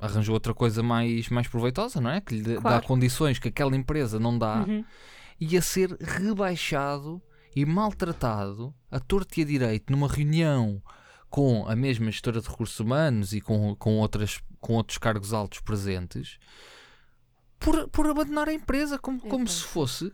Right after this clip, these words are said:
Speaker 1: como, ou, ou seja, uma pessoa sair de uma empresa para ter melhores condições na sua vida
Speaker 2: Uhum.
Speaker 1: é um ataque à empresa.
Speaker 3: Mas eu
Speaker 1: Quer dizer, a, o, a
Speaker 2: Yeah.
Speaker 1: empresa tem condições para lhe, para, para, para fornecer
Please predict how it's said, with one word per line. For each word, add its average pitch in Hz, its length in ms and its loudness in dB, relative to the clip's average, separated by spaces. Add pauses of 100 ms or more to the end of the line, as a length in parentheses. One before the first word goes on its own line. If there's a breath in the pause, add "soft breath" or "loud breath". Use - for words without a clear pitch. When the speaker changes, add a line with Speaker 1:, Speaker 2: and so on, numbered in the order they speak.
Speaker 1:
como, - 160 -12 (240 loud breath)
ou, - 160 -4
ou 202 80 0
seja, 143 260 0 (240 loud breath)
uma 196 140 2
pessoa - 380 2
sair 190 320 2
de 143 80 -2
uma 151 120 4
empresa 135 640 -2
para 131 80 0
ter 143 160 -2
melhores 147 260 -2
condições 127 800 -2
na 131 80 0
sua - 240 2
vida 107 480 -4
Speaker 2:
Uhum. 220 440 0
Speaker 1:
é 196 120 2
um 233 200 4
ataque 240 440 -2
à 285 60 2
empresa. 294 520 -2
Speaker 3:
Mas 226 100 -4
eu 269 140 -2
Speaker 1:
Quer - 120 -4
dizer, 175 260 0
a, - 60 -4 (180)
o, 127 340 -4
a - 40 -4
Speaker 2:
Yeah. 160 60 4
Speaker 1:
empresa 254 320 0
tem 240 120 -2
condições 214 540 0
para - 160 -4
lhe, 202 140 -8
para, 196 220 0
para, 180 260 -2 (340)
para 160 160 0 (680)
fornecer 151 720 -2